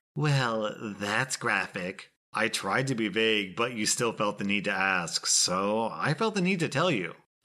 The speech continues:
I really just hope it makes them feel awkward and like they shouldn't have asked such personal questions when someone was clearly trying to be vague about something.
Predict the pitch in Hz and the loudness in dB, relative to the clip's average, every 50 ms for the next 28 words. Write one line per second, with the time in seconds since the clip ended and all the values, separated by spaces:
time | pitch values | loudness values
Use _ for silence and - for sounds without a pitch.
0 | - 151 190 196 160 131 131 131 120 123 110 104 104 101 - 107 107 107 110 107 | -2 0 2 4 4 4 4 2 2 2 0 2 0 0 0 0 -2 -2 -2 0
1 | 101 101 101 - - 107 95 104 110 104 104 95 92 95 101 98 - 95 90 87 | 0 2 2 2 -2 -2 -2 0 0 0 0 0 0 -2 -2 -2 -4 -4 -2 -2
2 | 82 85 82 95 101 101 110 117 - - 113 110 104 - - 104 104 113 123 120 | -2 -2 -4 -8 -6 -6 -6 -6 -4 -2 0 2 2 2 2 2 2 0 0 -2
3 | 92 - 95 98 110 113 - - 123 110 90 - - - - - 110 110 107 - | -2 -2 -2 0 0 2 2 2 2 2 0 0 -2 -2 -6 -2 -2 0 0 0
4 | 139 135 123 113 - 98 101 101 101 - 143 127 110 101 117 110 - - 117 117 | 0 0 -2 -2 -2 0 0 0 2 0 0 -2 -2 -2 -4 -2 0 0 0 0
5 | 117 117 113 110 107 92 - - - - - 107 113 117 120 113 113 110 92 - | -2 -2 0 0 0 0 -2 -4 -4 -6 -2 -2 0 0 0 0 0 -2 -2 -2
6 | 101 101 101 107 107 98 104 90 101 98 80 101 98 101 87 104 90 95 92 87 | -2 -2 -2 -2 -4 -4 -4 -2 -2 -2 2 2 2 2 2 0 -2 -2 -2 0
7 | 82 - 98 92 82 - - 87 82 82 85 | 0 0 0 -2 -4 -4 -2 -2 -2 -4 -6